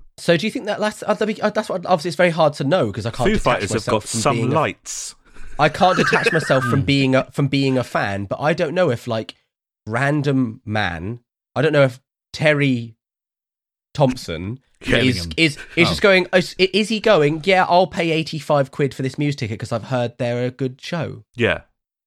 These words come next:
Speaker 2: I
Speaker 1: Are
Speaker 2: reckon
Speaker 1: people
Speaker 2: so.
Speaker 1: doing that?
Speaker 2: Yeah, and, and, and, and the same people would do that for Coldplay.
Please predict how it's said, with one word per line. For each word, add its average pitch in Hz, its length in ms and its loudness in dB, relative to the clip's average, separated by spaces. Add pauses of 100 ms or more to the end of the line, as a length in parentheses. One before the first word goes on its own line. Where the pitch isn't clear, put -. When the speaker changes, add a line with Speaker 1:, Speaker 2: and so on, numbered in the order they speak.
Speaker 2:
I - 40 0
Speaker 1:
Are 165 80 2
Speaker 2:
reckon 185 120 -2
Speaker 1:
people - 160 -2
Speaker 2:
so. - 40 -2
Speaker 1:
doing 240 240 -4
that? 85 340 -10
Speaker 2:
Yeah, 127 260 -2
and, 120 160 -2
and, 123 200 0
and, 120 200 -2
and 117 120 -4
the 117 40 -8
same 127 200 -4
people 123 180 -8
would 110 80 -8
do 117 160 -6
that 110 180 -2
for 107 220 -8
Coldplay. 101 440 -6